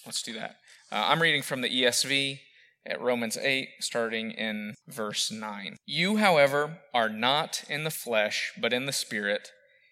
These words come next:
if in fact the Spirit of God dwells in you. Anyone who does not have the Spirit of Christ does not belong to him. But if Christ is in you, although the body is dead because of sin, the Spirit is life because of righteousness.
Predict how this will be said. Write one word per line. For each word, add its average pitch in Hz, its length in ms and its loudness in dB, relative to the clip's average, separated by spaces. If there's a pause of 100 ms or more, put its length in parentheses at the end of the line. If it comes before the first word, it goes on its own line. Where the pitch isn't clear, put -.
(140)
if 156 280 4
in 170 120 -2
fact 127 320 6
the 131 60 -4
Spirit 127 340 0
of 117 100 -6
God 110 300 4
dwells 120 440 4
in 113 260 -4
you. 104 280 -10 (340)
Anyone 175 440 4
who 151 160 -4
does 120 160 -4
not 135 320 4
have 143 180 0
the 139 60 -4
Spirit 139 280 0
of 139 120 -4
Christ 110 460 2
does 113 180 -4
not 110 280 0
belong 110 380 -4
to 104 60 -8
him. 110 400 -12 (120)
But 127 120 4
if - 120 0
Christ 156 440 6
is 160 120 -2
in 127 200 -2
you, 110 280 -4 (220)
although 123 320 4
the 123 100 -2
body 127 400 4
is 143 160 0
dead 127 320 2
because 120 300 -6
of 120 100 -8
sin, 107 440 -4 (320)
the 113 80 -6
Spirit 127 600 2
is 127 220 -2
life 113 680 -4
because 113 320 -8
of 110 120 -8
righteousness. - 840 -8